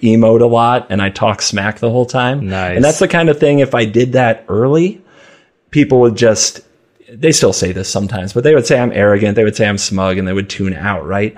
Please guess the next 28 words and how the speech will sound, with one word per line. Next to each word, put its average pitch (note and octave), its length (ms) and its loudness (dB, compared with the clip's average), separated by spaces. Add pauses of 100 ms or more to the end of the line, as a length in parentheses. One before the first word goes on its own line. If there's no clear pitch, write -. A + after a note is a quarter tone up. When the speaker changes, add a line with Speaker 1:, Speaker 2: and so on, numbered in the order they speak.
Speaker 2:
Right. F#2 200 -8
Speaker 1:
But A2+ 100 2
now C3+ 180 2
people D3 340 2
that - 520 -2
have A#2 240 -2
this A#2 180 2
relationship C#3+ 640 2
with D#3 140 0
me E3 140 0
for - 200 0
over G#2+ 240 0
a F#2 60 -2
year, A#2 500 -2 (200)
these G#2 180 -2
viewers, B2+ 520 2 (220)
they A#2+ 80 4
see C3+ 160 0
me B2+ 140 4
trying A#2 300 0
something A2 360 0
different G#2+ 420 -2
and G2+ 100 -4
having G#2+ 280 0
fun G#2+ 340 -4
with B2+ 180 0
it. C#3+ 220 2
It, - 260 -6